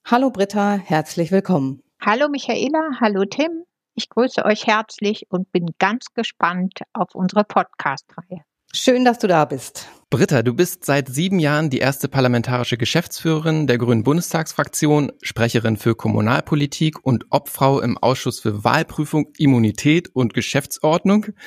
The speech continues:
Speaker 3: und seit fünfzehn Jahren Abgeordnete im Deutschen Bundestag. Und du kommst aus Bielefeld. Ähm, wir wollen mit dir aber nicht nur allgemein über das Parlament im Krisenmodus,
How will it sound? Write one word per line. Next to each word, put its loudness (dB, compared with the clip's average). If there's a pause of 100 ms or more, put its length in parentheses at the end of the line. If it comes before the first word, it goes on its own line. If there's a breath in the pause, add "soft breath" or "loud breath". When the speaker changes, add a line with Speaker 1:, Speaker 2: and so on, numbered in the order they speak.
(300 loud breath)
Speaker 3:
und 4
seit 0
fünfzehn -2
Jahren 0
Abgeordnete -2
im 2
Deutschen 0
Bundestag. -2 (320 loud breath)
Und 2
du 0
kommst 0
aus -2
Bielefeld. -6 (520 loud breath)
Ähm, 2
wir 2
wollen 0
mit -2
dir 2
aber 0
nicht 0
nur 0
allgemein 0
über -4
das -4
Parlament -2
im -6
Krisenmodus, 0